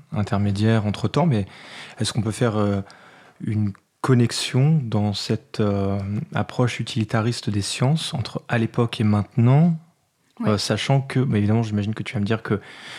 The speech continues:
Speaker 1: le, c'est pas le même utilitarisme et les,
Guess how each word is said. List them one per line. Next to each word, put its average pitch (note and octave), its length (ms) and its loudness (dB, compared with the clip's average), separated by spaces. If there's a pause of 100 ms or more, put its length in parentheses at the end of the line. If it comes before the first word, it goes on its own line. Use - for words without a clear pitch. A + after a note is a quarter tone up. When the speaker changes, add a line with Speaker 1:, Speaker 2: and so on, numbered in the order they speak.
(180)
Speaker 1:
le, G2+ 520 0 (420)
c'est - 200 -6
pas G#2 100 2
le G2 140 2
même A2+ 240 4
utilitarisme A2 800 0
et G2 40 0
les, G2 320 -2